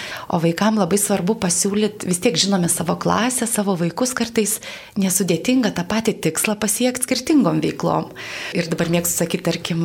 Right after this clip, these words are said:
vat, biologija, nežinau, tyrinėjam ląstelę, tai gal vieni, aišku, čia vyresni vaikai, bet vienų gal gali būt užduotis sukurti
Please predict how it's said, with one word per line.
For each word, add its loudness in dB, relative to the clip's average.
vat, -6
biologija, 2
nežinau, 2
tyrinėjam 2
ląstelę, -2
tai -6
gal 0
vieni, -2
aišku, -4
čia 0
vyresni 2
vaikai, 4
bet -2
vienų 4
gal 2
gali 2
būt 0
užduotis 0
sukurti -2